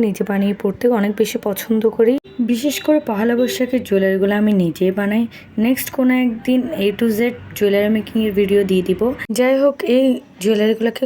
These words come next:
খুব ভালোভাবে কালার করে নিতে হবে, একেবারে আনাচে কানাচে খুব ভালোভাবে স্প্রে করতে হবে। এরপর চুড়ি বানানোর জন্য আমি চুড়ির দুটি বেস নিয়ে নিলাম, এরপর কিছু পার্ল আর বিডস নিয়ে নিলাম, যেগুলো বাসার মধ্যে অনেক দিন ধরেই পড়েছিল।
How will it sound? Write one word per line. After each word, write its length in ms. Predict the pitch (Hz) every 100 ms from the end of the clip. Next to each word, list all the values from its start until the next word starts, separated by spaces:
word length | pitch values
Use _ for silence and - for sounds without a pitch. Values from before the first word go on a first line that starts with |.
| -
খুব 120 | 214 -
ভালোভাবে 400 | 196 180 196 208 190
কালার 220 | 160 165 180
করে 140 | 170 175
নিতে 200 | 175 190 180
হবে, 220 | 185 220 233 - - -
একেবারে 360 | 180 - 190 196 202 196
আনাচে 340 | 190 190 - 214
কানাচে 360 | 202 190 196 - 233
খুব 120 | - 196 -
ভালোভাবে 440 | 202 190 196 202 214 -
স্প্রে 240 | - 180 170 -
করতে 280 | 180 - 185
হবে। 200 | 196 196 262 - _ - 247
এরপর 240 | 262 262 294
চুড়ি 180 | 294 233 226
বানানোর 280 | 226 233 226
জন্য 140 | 240 240 202
আমি 140 | 202 214
চুড়ির 260 | - 196 196 196
দুটি 180 | 196 208
বেস 200 | 196 185 -
নিয়ে 160 | 196 196
নিলাম, 220 | 196 220 277 - - - - 196
এরপর 240 | 196 196 190
কিছু 200 | 202 - 240 -
পার্ল 300 | 190 175 196 254 - - _ 175
আর 80 | 175 170
বিডস 240 | 185 190 -
নিয়ে 160 | 220 220
নিলাম, 200 | 220 262 262
যেগুলো 240 | - 185 185
বাসার 280 | 180 - 190 190
মধ্যে 200 | 185 180 190
অনেক 140 | 180 180
দিন 120 | 196 208
ধরেই 240 | 214 226 226
পড়েছিল। 400 | 220 220 - 220